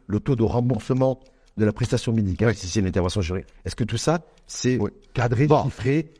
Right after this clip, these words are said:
Speaker 1: Est-ce qu'on a, est-ce que
Speaker 2: Si vous me donnez deux minutes, je vous explique.
Speaker 1: Allez-y.
Speaker 2: Bon, aujourd'hui, le citoyen a le droit d'aller au public avec sa carte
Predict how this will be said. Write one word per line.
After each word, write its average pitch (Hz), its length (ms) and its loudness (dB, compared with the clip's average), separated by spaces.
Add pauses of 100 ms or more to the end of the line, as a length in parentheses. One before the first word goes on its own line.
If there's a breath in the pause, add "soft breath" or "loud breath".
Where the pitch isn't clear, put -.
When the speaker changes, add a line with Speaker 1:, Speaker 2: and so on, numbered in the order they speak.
(140)
Speaker 1:
Est-ce - 120 -6
qu'on 143 100 2
a, 131 80 2
est-ce 113 300 -4
que 143 60 2
Speaker 2:
Si 185 100 0
vous 180 140 0
me 185 120 0
donnez 165 280 0
deux 123 140 -2
minutes, 165 180 0
je 131 60 -2
vous 143 100 0
explique. - 280 -8
Speaker 1:
Allez-y. 123 320 2
Speaker 2:
Bon, - 280 -4 (260 loud breath)
aujourd'hui, 156 720 0 (380)
le 120 140 0
citoyen 123 640 0 (580)
a 147 100 4
le 143 100 2
droit 95 320 2
d'aller 87 340 -2 (580)
au 98 80 -4
public - 560 -2 (460)
avec 104 220 -2
sa - 120 0
carte - 400 -6